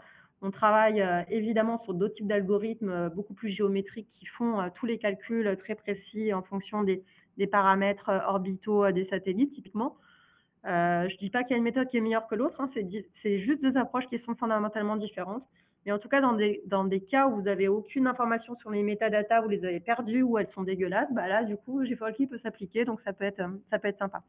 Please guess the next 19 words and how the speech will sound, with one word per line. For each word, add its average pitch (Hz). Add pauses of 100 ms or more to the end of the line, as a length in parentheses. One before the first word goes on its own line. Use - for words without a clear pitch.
(800)
Ensuite, 214
il 294
y -
a 269
toutes 269
les 262
recherches 247
qui 254
visent 247
à 240
accélérer 208
le 202
calcul, 214
qui 254
peuvent 196
être 185 (840)
assez, 180
euh, 175 (720)
euh, 180